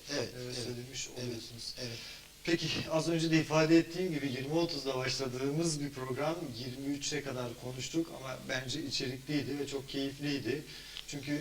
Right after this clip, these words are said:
Speaker 2: e, ülkeyi konuştuk, Adana'yı konuştuk. E, ilk kez, e, vakıf başkanlığına aday olmadığınızı burada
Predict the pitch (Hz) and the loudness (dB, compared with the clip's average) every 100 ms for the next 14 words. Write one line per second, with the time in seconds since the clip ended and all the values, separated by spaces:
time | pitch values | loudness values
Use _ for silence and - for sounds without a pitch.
0 | 165 147 151 143 - - 139 131 226 262 | -2 -4 -4 -4 -6 -4 -2 4 6 6
1 | 175 127 151 139 139 165 156 151 135 135 | 0 -2 -6 -2 2 2 2 0 -2 -6
2 | 120 139 170 - - - - - - 135 | -6 -2 -2 -2 -12 -16 -18 -10 0 2
3 | 143 170 156 - 156 160 - - - 127 | 4 4 0 4 4 6 2 -6 -6 -4
4 | 123 117 123 - 170 143 135 - 135 131 | -4 -4 -4 -4 -6 -4 -2 -4 -4 -6
5 | 127 - 120 127 143 156 131 113 117 117 | -6 -4 -4 0 2 2 2 -2 -2 0
6 | 123 113 120 120 117 | 0 0 0 2 0